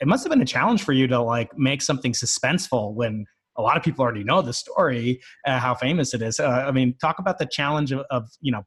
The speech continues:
portraying a story and making it so exciting when, you know, the outcome is, is sort of spoiled. The spoiler alert was out there years before the book.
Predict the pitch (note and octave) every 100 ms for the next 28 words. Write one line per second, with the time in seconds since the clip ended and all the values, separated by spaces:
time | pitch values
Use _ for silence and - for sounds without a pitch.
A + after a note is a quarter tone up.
0 | _ C3+ - D3 D3 A#2+ - D#3 D#3+ C#3+
1 | B2 A#2+ - _ - C3 D#3+ F#3+ D#3 A#2+
2 | - B2 A#2 E3+ G3+ C#3 A#2+ A#2+ C3 B2
3 | B2 B2 B2+ B2+ C#3+ G#2 A2+ B2+ C#3 D#3+
4 | C#3 B2+ A#2 - D3+ C3+ C#3+ B2 A2+ -
5 | - D3 D#3 C#3 C3 - - - - -
6 | F#3 G3+ E3+ C#3+ C3 C#3 C#3+ C#3 C#3 C3
7 | B2+ C3+ - C3+ C3 C#3+ E3 - C#3 D#3
8 | C#3 C3 -